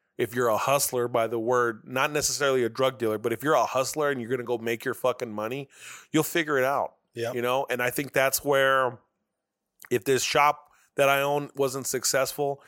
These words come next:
Speaker 1: and they, obviously they took the D J away from me, I'd go get a job at fucking Sears, not Sears, uh, Mc-, Walmart, McDonald's, Wendy's, Sprint,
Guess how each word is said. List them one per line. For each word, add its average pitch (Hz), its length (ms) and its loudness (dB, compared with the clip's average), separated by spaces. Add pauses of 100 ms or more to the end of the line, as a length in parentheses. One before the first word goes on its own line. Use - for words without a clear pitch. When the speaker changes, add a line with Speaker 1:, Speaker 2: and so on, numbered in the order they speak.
(340)
Speaker 1:
and 113 180 -6
they, 117 60 0
obviously 123 400 2
they 123 100 2
took 127 160 -4
the 120 120 -4
D 117 180 -8
J 127 140 -2
away 127 260 -2
from 131 180 -6
me, 135 240 -6 (260)
I'd 147 100 0
go 160 120 -2
get 156 180 -2
a 151 60 -4
job 127 320 2
at 117 180 -2
fucking 123 320 -4
Sears, 123 520 -4
not 139 180 -2
Sears, 110 360 -2 (120)
uh, 139 180 2
Mc-, 135 180 -4
Walmart, 131 560 2
McDonald's, 120 640 0 (260)
Wendy's, 135 520 0 (300)
Sprint, 143 520 0